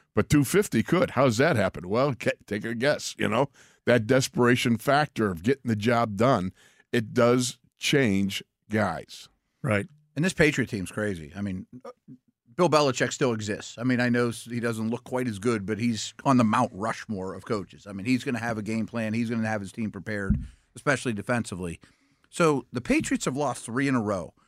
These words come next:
Speaker 3: They haven't allowed more than ten points in any of those games. Do you think all of a sudden the Steelers are gonna be the one that throws thirty on 'em, <laughs> you know, in a short week?
Speaker 2: Right.
Speaker 3: Probably
Speaker 2: We,
Speaker 3: not.
Speaker 2: we
Speaker 3: It's
Speaker 2: were
Speaker 3: gonna be
Speaker 2: kicking this,
Speaker 3: close.
Speaker 2: we were kicking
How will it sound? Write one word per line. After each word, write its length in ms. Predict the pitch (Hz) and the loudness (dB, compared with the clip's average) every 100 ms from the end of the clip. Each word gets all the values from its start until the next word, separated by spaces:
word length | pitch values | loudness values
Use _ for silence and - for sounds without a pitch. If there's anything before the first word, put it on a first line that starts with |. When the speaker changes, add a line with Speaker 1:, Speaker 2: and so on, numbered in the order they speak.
| _ _ _ _ - | _ _ _ _ 0
Speaker 3:
They 120 | 196 | 2
haven't 260 | 294 262 208 | 4 4 2
allowed 400 | 147 135 143 131 | 2 2 2 2
more 220 | 120 120 | 2 2
than 160 | 104 | -2
ten 260 | 95 123 120 | -4 -2 -2
points 360 | - 117 95 - | -2 -4 -4 -8
in 60 | |
any 140 | - 98 | -8 -6
of 60 | |
those 180 | 87 82 | -6 -10
games. 360 | - 82 67 _ _ - | -12 -14 -14 _ _ -4
Do 60 | 151 | 0
you 40 | |
think 160 | 185 190 | 2 2
all 80 | |
of 60 | 190 | 2
a 20 | |
sudden 220 | 180 170 151 | 2 0 0
the 60 | |
Steelers 320 | 123 131 151 | -2 0 0
are 20 | 147 | -2
gonna 120 | 151 | -4
be 80 | 147 | -4
the 100 | 139 | -2
one 180 | 147 151 | -2 -4
that 140 | 135 _ | -6 _
throws 240 | - 135 120 | -2 0 0
thirty 320 | 120 123 147 | -2 0 -2
on 160 | 151 175 | -2 -6
'em, 80 | - - | -8 -16
<laughs> 140 | _ | _
you 120 | 170 - 180 220 233 226 | 0 2 4 6 6 4
know, 160 | 185 | 4
in 240 | 143 147 135 | 4 4 2
a 60 | |
short 280 | 127 170 143 | 0 -2 -2
week? 320 | 143 165 - - | -2 -6 -8 -2
Speaker 2:
Right. 120 | 110 | 0
Speaker 3:
Probably 200 | 110 160 | 2 4
Speaker 2:
We, 40 | 220 | 2
Speaker 3:
not. 200 | 117 - | 2 0
Speaker 2:
we 80 | 170 | 4
Speaker 3:
It's 60 | 180 | 6
Speaker 2:
were 40 | |
Speaker 3:
gonna 120 | - | 6
be 60 | 160 | 4
Speaker 2:
kicking 100 | 170 | 6
this, 80 | 160 | 6
Speaker 3:
close. 160 | 143 175 | 4 2
Speaker 2:
we 100 | 156 | 4
were 80 | 160 | 4
kicking 180 | 139 | 4